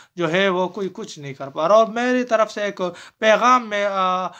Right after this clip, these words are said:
جو ہے پاکستان تحریک انصاف کو دے کے عوام کو دینا چاہتا ہوں، میرے ویڈیو کو جو ہے زیادہ سارا لائک کرے اور شیئر ک-، کیا کرے تاکہ جو ہے فائر وال کے جو ہے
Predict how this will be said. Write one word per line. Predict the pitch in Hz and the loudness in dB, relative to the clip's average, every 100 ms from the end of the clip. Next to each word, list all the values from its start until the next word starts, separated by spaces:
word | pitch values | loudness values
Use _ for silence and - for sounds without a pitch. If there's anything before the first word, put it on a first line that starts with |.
| _ | _
جو | 190 185 | -2 0
ہے | 208 | 0
پاکستان | 202 185 185 - 196 | 0 -2 -4 -4 -6
تحریک | 190 170 175 | -4 -8 -8
انصاف | 170 160 175 170 | -10 -6 -4 -4
کو | 143 | -8
دے | 139 156 | -8 -10
کے | 147 | -10
عوام | 170 160 170 170 | -8 -2 -2 -4
کو | 139 | -8
دینا | 156 170 | -6 -6
چاہتا | 156 156 139 | -6 -6 -6
ہوں، | 143 165 - _ _ _ _ _ - | -10 -10 -16 _ _ _ _ _ -8
میرے | 156 165 | -2 -2
ویڈیو | 160 170 160 | 0 -2 -2
کو | 156 | -6
جو | 151 | -4
ہے | 165 170 - - | -4 -6 -16 -18
زیادہ | 147 180 196 | -2 0 0
سارا | 190 185 180 175 - - _ 151 | -2 -4 -4 -4 -8 -20 _ -6
لائک | 160 185 190 | -2 -2 -4
کرے | 185 175 | -4 -4
اور | 165 | -4
شیئر | 147 180 185 | -4 -4 -4
ک-، | 180 180 160 151 | -4 -8 -8 -8
کیا | 175 165 | -4 -2
کرے | 160 160 160 156 - | -2 -2 -2 -8 -8
تاکہ | - 208 202 214 202 | 2 2 2 -2 0
جو | 180 | 0
ہے | 185 190 180 | -2 -2 -4
فائر | 190 185 185 | -4 -4 -4
وال | 180 175 | -6 -8
کے | 175 170 | -6 -8
جو | 160 | -6
ہے | 160 170 | -4 -4